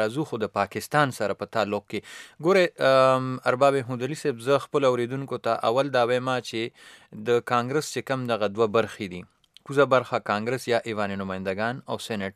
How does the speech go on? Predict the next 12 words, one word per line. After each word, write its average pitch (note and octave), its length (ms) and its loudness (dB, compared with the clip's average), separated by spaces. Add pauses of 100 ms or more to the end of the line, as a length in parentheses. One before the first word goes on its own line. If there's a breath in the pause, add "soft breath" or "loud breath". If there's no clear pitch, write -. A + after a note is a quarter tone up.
(100)
بره F2+ 240 -4
برخه، E2+ 400 -8 (640 loud breath)
په D3 140 0
دې G3+ 180 4
کې E3 380 0
داسې D#3 300 4
ده D#3 160 4
چې C3+ 100 -8 (120)
د A#2+ 40 4 (140)
امریکا A#2 380 0 (120)
په A#2 140 -6
سیاست، A#2 500 -2